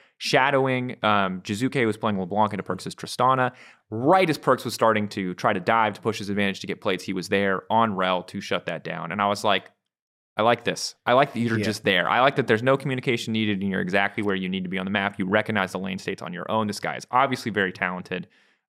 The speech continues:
Speaker 1: Um, how will it work out in the long run? I'm not sure, but I am cautiously very optimistic about Jun.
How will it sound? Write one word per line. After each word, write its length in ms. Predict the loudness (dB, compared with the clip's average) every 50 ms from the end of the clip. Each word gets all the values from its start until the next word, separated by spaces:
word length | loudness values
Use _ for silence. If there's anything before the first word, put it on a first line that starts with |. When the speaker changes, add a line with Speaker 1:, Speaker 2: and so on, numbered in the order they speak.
| _
Speaker 1:
Um, 320 | -2 -2 -2 -2 -4 -8 -10 _ _ _
how 280 | -4 0 2 4 4 2
will 200 | 4 4 2 2
it 80 | 2
work 280 | 2 0 0 0 2 2
out 140 | 0 2 2
in 60 | 0
the 80 | -2 -4
long 240 | 0 0 0 2 2
run? 120 | 0 -2 0 0
I'm 160 | 0 0 0
not 160 | 0 -2 -4
sure, 180 | -4 -2 -2 0
but 140 | 0 2 0
I 100 | 2 0
am 180 | 0 -2 -6 -10 -14 -20 _ _ _
cautiously 540 | 0 2 2 2 2 0 -8 -6 -6 -6 -4
very 280 | 2 4 6 6 6 6
optimistic 500 | 4 2 0 -2 -10 -14 -12 -14 -12 -12
about 160 | -12 -12 -12
Jun. 180 | -14 -18 -18